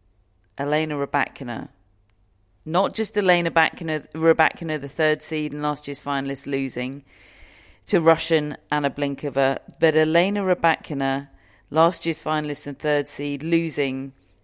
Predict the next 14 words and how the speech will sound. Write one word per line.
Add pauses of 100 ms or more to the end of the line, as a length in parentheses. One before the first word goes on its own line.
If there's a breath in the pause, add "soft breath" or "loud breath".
(120)
in
a
deciding
set
tiebreak
that
lasted
more
than
half
an
hour,
twenty-two (440 loud breath)
points